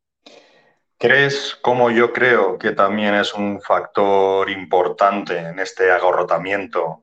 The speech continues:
eh, que fuera justo una semana uno contra Packers? Ese ansia de ganar tras tanto tiempo sin poder hacerlo, eh, con la oportunidad de que ya no esté, logró Aaron Rodgers,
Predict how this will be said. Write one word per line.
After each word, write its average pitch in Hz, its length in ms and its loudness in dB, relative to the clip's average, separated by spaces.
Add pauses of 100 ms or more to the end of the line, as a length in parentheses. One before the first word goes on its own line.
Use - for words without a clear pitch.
(120)
eh, 92 240 -6
que 92 120 -2
fuera 98 340 0
justo 98 440 -6
una 92 140 -2
semana 90 360 -2
uno 90 240 -2
contra 85 340 -2
Packers? - 580 -2 (1400)
Ese 110 280 0
ansia 113 480 0
de 98 100 2
ganar 95 640 2
tras 90 380 -2
tanto 98 400 0
tiempo 95 400 -4
sin 92 240 -8
poder 92 240 0
hacerlo, 87 960 -2
eh, 92 200 -8
con 92 140 -2
la 90 60 0
oportunidad 90 640 -2
de 90 80 -2
que 90 160 -4
ya 92 100 0
no 87 120 -6
esté, 87 520 -2
logró 87 300 -2
Aaron 82 260 -6
Rodgers, 87 640 -4